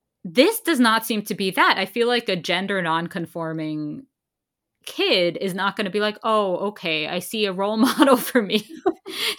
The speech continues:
You know what I mean? Like, I think an openly transgender teacher could have that role. This teacher, no. That's why I guess I got frustrated with, um,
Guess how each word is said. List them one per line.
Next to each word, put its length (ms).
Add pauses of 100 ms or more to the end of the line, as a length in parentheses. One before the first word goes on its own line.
(120)
You 60
know 120
what 320
I 60
mean? 340
Like, 300 (400)
I 100
think 280
an 160 (280)
openly 560
transgender 680
teacher 340
could 240
have 220
that 220
role. 340
This 300
teacher, 340
no. 420 (100)
That's 240
why 260
I 40
guess 260
I 60
got 240
frustrated 500
with, 160
um, 360